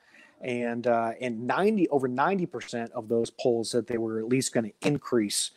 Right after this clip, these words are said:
their social media advertising budgets over the next few years. And so what does this mean for us as small business owners and, and marketers in general? Well, it's, you know, what we've been warning about for years and years and years was that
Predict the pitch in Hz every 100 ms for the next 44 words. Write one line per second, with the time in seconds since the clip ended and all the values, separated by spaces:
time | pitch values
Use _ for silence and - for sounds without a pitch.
0 | - - - 120 113 127 113 117 120 110
1 | 107 113 110 107 110 104 107 107 101 104
2 | - - _ - - 123 110 107 107 104
3 | - 117 120 143 104 - 117 139 117 117
4 | 143 139 139 123 135 131 123 135 117 117
5 | - 117 - 92 143 151 156 147 147 139
6 | 135 123 110 101 - - - - 107 120
7 | 127 127 113 110 101 131 151 143 139 131
8 | _ - _ 151 143 - - _ - 135
9 | 117 147 147 123 117 117 139 147 120 110
10 | 110 113 - 120 113 110 127 131 117 120
11 | 117 110 120 156 170 131 117 - 120